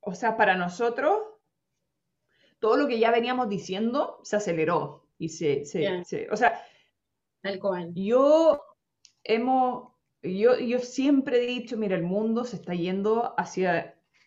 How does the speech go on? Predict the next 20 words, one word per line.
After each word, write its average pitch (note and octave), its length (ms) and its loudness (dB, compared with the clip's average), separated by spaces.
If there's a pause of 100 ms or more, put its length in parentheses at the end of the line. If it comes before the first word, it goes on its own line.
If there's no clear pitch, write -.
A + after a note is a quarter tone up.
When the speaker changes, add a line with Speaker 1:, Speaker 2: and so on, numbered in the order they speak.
(140)
Speaker 1:
el G3 220 0
rubro G#3 420 8
virtual." F3+ 840 0 (600)
Speaker 2:
Sí. F3+ 340 -6 (200)
Speaker 1:
Y F3 160 -12
tenemos G#3 380 0
que, - 420 -4
tenemos G3+ 340 -2
que, F#3 520 0
que, - 200 -4
que - 80 -4
aprender F#3+ 520 0
a C4 60 2
usarlo. C#4+ 580 -4 (520)
El F#3+ 220 0
mundo A3+ 360 0
está A3 320 -2
cambiando A#3+ 460 2
muy B3+ 400 4
rápido. E4+ 720 0